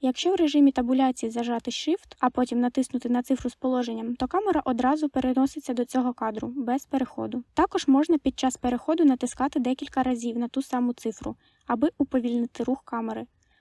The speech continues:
Але це скоріше метод для лінивих, хоча, як на мене, то простіше налаштувати параметри кожної цифри, як вам треба. А тепер до налаштувань. Нам потрібно знайти кореневу папку гри. У мене це диск D, Games,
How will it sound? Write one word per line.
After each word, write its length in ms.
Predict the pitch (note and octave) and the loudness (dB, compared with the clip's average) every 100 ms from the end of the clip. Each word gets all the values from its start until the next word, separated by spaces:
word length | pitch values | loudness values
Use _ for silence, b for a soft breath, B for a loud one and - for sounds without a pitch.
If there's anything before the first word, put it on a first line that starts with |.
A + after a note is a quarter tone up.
| _ - | _ 2
Але 140 | C4+ G4 | 4 4
це 120 | F#4+ | 0
скоріше 400 | - D#4 E4+ - | 0 2 2 6
метод 260 | C#4 E4 C4 | 4 4 -2
для 180 | C4 C4 | 2 4
лінивих, 460 | C4+ B3+ A3 A3 | 6 6 4 -8
хоча, 320 | - B3+ - B3+ | -8 -6 -2 -2
як 180 | B3 | 0
на 60 | C4 | 2
мене, 360 | C#4 F#4+ C#4 - | 4 4 0 -2
то 100 | C4 | -4
простіше 440 | B3+ - F4 - | -4 -2 -6 2
налаштувати 540 | C4 B3+ - B3+ C4+ B3 | 2 2 -2 -2 -2 -2
параметри 500 | A#3 C4+ F4+ E4+ C#4 | -2 0 0 0 -2
кожної 400 | - C4 C4 B3 | 0 2 2 0
цифри, 360 | - D4+ - | -2 -2 0
як 220 | B3+ C4+ C#4+ | 0 0 0
вам 140 | B3+ | 0
треба. 400 | - A3 A3 B3 - | -2 -8 -6 -10 -2
А 120 | B3 | -2
тепер 280 | B3 - D#4 D#4 | -2 -2 0 2
до 160 | B3+ | 4
налаштувань. 640 | C#4 C#4 - A#3 A3 G#3+ A#3 - | 4 4 0 -6 -8 -8 -6 0
Нам 140 | F4+ | 2
потрібно 380 | - - E4 D#4 | 2 0 4 4
знайти 320 | C4+ B3 - | 4 0 0
кореневу 480 | E4+ C4+ B3+ C#4 C#4+ | 0 2 4 4 2
папку 360 | - B3 - C4 | 0 -6 -2 -2
гри. 260 | A#3 G#3 - _ | 0 -6 -10 _
У 80 | B3 | 2
мене 240 | C4 F#4 | 4 4
це 180 | D#4+ B3+ | 2 -2
диск 280 | A#3+ A#3+ A#3 | 0 0 -2
D, 220 | G#3+ A#3+ F#4 - - | -2 -2 -2 -4 2
Games, 400 | B3+ E4 - | 4 2 0